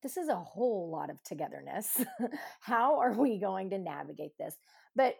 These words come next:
we've found that when we get, you know, when we get settled and, and we get to wherever we're going, the kids will, they'll hop on their scooters and they'll go play basketball. And the husband and I will sit outside and, you know, enjoy the evening, enjoy the sunset.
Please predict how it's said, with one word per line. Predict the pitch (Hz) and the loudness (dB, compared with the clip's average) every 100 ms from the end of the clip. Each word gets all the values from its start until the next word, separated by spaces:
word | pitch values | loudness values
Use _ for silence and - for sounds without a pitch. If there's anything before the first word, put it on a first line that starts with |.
| - | -6
we've | 233 269 311 | -2 0 0
found | - 285 269 277 254 | 0 0 0 0 0
that | 220 | 0
when | 214 214 | 0 -4
we | 208 226 247 226 | -4 -4 -4 -2
get, | 233 233 - | 0 0 -4
you | 214 | -2
know, | 208 | -2
when | 202 202 | -2 -4
we | 220 | -2
get | 240 - | -2 -4
settled | - 196 202 196 | -2 0 2 0
and, | 180 160 - | -2 -6 -8
and | 160 | -8
we | 165 160 | -6 -4
get | 196 | -4
to | 202 | -4
wherever | 190 196 185 | -4 -2 -2
we're | 180 180 | -4 -4
going, | 175 180 180 180 180 _ _ _ _ - | -2 -2 -4 -6 -10 _ _ _ _ -6
the | 196 | -6
kids | - 226 214 190 | -2 0 0 -2
will, | 185 196 185 185 175 - | 0 2 2 2 0 -2
they'll | 196 202 | -2 -2
hop | 208 196 196 | -4 -8 -8
on | 185 | -6
their | 185 175 | -6 -8
scooters | - 180 175 175 170 | -10 -8 -6 -6 -6
and | 165 | -8
they'll | 160 175 | -6 -4
go | 185 180 170 165 - _ _ | -2 0 0 -4 -8 _ _
play | - - | -4 -2
basketball. | 147 160 - - 226 254 311 | -4 -6 -10 -8 -4 -4 -4
And | 180 175 165 | -4 -6 -6
the | 160 | -8
husband | 170 165 190 | -8 -8 -8
and | 180 | -6
I | 180 | -6
will | 180 165 - - _ - | -4 -6 -8 -16 _ -4
sit | 214 | 2
outside | 208 - 185 185 208 | 2 2 -2 0 0
and, | 190 160 | 0 -4
you | 180 | -6
know, | 170 | -6
enjoy | - 175 180 | -8 -8 -4
the | 196 - | -4 -6
evening, | 180 180 180 175 | -8 -8 -10 -10
enjoy | 156 175 | -10 -8
the | 180 | -10
sunset. | - 175 180 - 180 175 | -10 -12 -12 -6 -2 -2